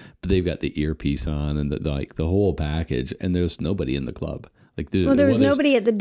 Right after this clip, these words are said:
Speaker 2: door.
Speaker 1: nobody
Speaker 2: There was
Speaker 1: in the,
Speaker 2: nobody at the club.
Speaker 1: <laughs> in the lineup or anything. It's like, okay, you understand the point of a business is to have people go into it and spend money, right? Not
Speaker 2: Yeah.
Speaker 1: to have a, a fancy light, uh, over the doorway and then just a velvet rope that locks people out.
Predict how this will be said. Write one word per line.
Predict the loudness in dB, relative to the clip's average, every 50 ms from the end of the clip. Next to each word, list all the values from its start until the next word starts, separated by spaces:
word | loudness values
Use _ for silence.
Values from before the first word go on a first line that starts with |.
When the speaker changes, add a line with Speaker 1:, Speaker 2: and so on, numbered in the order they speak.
| 6
Speaker 2:
door. | 6 6 6
Speaker 1:
nobody | 4 4 6
Speaker 2:
There | 6 6
was | 6 6
Speaker 1:
in | 4
the, | 4
Speaker 2:
nobody | 4 2 2 2 0 2
at | 2
the | 2 0
club. | 2 2 4 4 6 4 4 4
Speaker 1:
<laughs> | 4
in | 4 4 4
the | 6 6 6 6 6 4
lineup | 2 2 4 4 4 2 2 0 -2
or | -2 0
anything. | 2 2 2 2 2 0 -4 -4 -6 -12 -16 -16 -18 -18 -12
It's | -6 -2
like, | -2 -2 0 0
okay, | -2 -2 0 0 0 2 2
you | 2 2 2 0
understand | 0 -2 -2 0 2 2 2 2 0
the | -2
point | -2 0 0 2 0 0
of | 0
a | 0
business | 0 2 0 0 2 0 -2 -4 -2 -2
is | -4 -4 -2
to | -2 -2
have | 0 0 -2 -2
people | -2 -4 -2 0 0 -2
go | 0 0 0 0 0
into | 0 0 0 0 0
it | 0 -2
and | -4 -4 -4
spend | -4 -4 -2 -2 -2 -2
money, | -4 -4 -4 -6 -6 -8
right? | -6 -4 -4 -2 -2 -4 -4 -6 -20 -12 -6
Not | -2 -2 0 0
Speaker 2:
Yeah. | -2 -2 0 0
Speaker 1:
to | 0 2 0 -2 -4 -8 -12 -18 -20 -14 -8
have | -4 -4 -2 -2
a, | -2 -4 -4 -6 -10 -14 _ -20 -20 _ -4
a | -4 -4
fancy | -2 -2 -2 -2 -2 -2 0 0 0
light, | 0 0 0 0 0 2 2 0 0 -2 _ _ _ -12 -8
uh, | -6 -6 -4 -4 -4 -4 -6 -6 -8 -6
over | -2 -2 0 0 2
the | 0 0
doorway | 0 0 0 0 0 0 0 -2 -2 -2
and | -2 -2 -2
then | -2 -2 -2
just | -2 -2 -2 0 -2
a | -2
velvet | 0 0 -2 -2 -2 -4 -4 -4
rope | -2 -2 -2 -2 -2
that | -4 -4 -4
locks | -8 -10 -10 -12 -6
people | -6 -6 -4 -4 -4
out. | -4 -4 -6 -8 -10